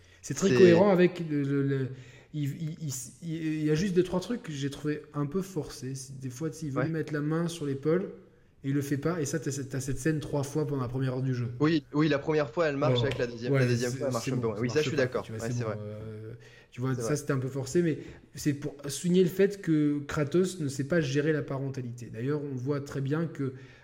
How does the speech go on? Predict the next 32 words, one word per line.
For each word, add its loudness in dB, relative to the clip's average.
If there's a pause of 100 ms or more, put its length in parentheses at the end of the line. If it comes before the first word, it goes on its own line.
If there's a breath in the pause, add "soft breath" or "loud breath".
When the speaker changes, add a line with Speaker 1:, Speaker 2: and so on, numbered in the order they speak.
Speaker 1:
Atreus -4
connaît -2
mal 0
son -6
père. -4 (380 loud breath)
Et 2
en 4
fait, 0 (140)
le, -2
la 0
lumière 0
vient -2
d'Atreus. -6
C'est-à-dire -6
que -4
le -2
gamin, 0
il 0
va -4
insister. -8 (260)
Il -2
insiste, -6
il -4
insiste, -6
il -4
veut -2
vraiment 0
la 0
reconnaissance -4
de -4
son -10
père. -4